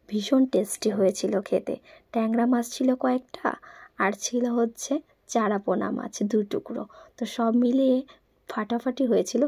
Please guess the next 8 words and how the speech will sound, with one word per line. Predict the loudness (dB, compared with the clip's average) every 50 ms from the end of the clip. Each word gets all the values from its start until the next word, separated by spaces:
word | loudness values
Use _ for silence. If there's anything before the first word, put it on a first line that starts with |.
| 0 -2
খেতে। | -4 -4 -4 -6 -10 -12 -12 -14 _ -20 -20 -20 _
পাতলা | -10 -10 -6 -4 -2 -2
পাতলা | -2 -4 -4 -4 -4 -4
ঝোল | -4 -4 -2 0 0 2
করেছিলাম, | 2 2 2 4 2 2 0 -2 -2 -2 -2 -2 -6 -12 -20 -20 -20 _
ভীষণ | -8 -8 -4 0 0 0 0
টেস্টি | 2 0 -2 -2 -4 -6 -6 -4 -2 -2
হয়েছিল। | -2 -2 -4 -4 -6 -4 -4